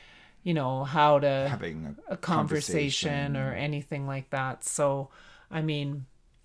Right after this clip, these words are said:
Speaker 1: I think that, and I, you know, I, old folks' homes, like, being ar-, in your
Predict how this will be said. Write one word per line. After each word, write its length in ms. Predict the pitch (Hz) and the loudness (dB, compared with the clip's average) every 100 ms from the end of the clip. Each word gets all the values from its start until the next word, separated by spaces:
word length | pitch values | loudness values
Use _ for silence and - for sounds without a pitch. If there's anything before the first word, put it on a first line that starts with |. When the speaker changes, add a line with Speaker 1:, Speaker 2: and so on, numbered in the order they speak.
| - - _ _ - - | -20 -20 _ _ -20 -6
Speaker 1:
I 100 | 160 | -4
think 300 | - 156 147 | -2 -4 -2
that, 600 | 147 147 143 139 - - 220 - _ _ - - | -2 0 -2 -4 -10 -18 -20 -20 _ _ -20 -6
and 120 | 170 | -2
I, 360 | 156 143 135 - - | 0 0 -2 -8 -8
you 140 | 151 | -6
know, 200 | 143 131 - _ - | -4 -6 -10 _ -10
I, 180 | 135 - - - _ - | -8 -8 -12 -20 _ -2
old 260 | 175 165 165 | 2 2 2
folks' 260 | 160 - | -2 -2
homes, 480 | 170 151 151 - - | -4 -2 -2 -6 -2
like, 160 | 151 143 - 170 214 214 _ - - - | -2 -2 -6 -16 -16 -20 _ -20 -14 -2
being 260 | 175 160 | 0 0
ar-, 140 | 156 151 | -2 -2
in 180 | 165 | -2
your 360 | 151 147 147 151 | -2 -4 -6 -8